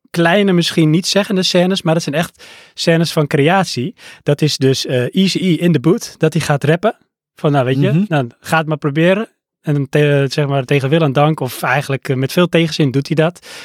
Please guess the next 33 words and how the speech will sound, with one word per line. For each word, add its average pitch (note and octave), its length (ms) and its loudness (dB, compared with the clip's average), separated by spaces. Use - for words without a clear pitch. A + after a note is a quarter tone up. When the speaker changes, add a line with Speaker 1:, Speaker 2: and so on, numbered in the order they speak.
Speaker 1:
Dat F3 180 2
vind F#3 200 0
ik F3 60 2
een E3+ 60 4
mooi E3 120 4
moment, E3 440 -2
want C#3+ 160 0
dat D#3+ 200 0
is D#3+ 160 -4
echt F3+ 200 -2
het C3+ 100 -10
startschot - 640 -2
van C#3 160 -2
een, C3 80 -4
op B2+ 80 -14
een - 100 -18
gegeven - 360 -18
moment, C3+ 220 0
"Nou, A2+ 120 0
weet A#2 140 -6
je, - 60 -16
dit C#3+ 160 0
zou G#2 180 -4
zo - 100 -12
wat A2 120 -10
kunnen A#2+ 240 0
worden. F3 260 0
We B2 60 -6
gaan - 120 -6
het - 80 -10
gewoon C3+ 160 0
zelf F#3+ 260 0
doen." A2+ 280 -4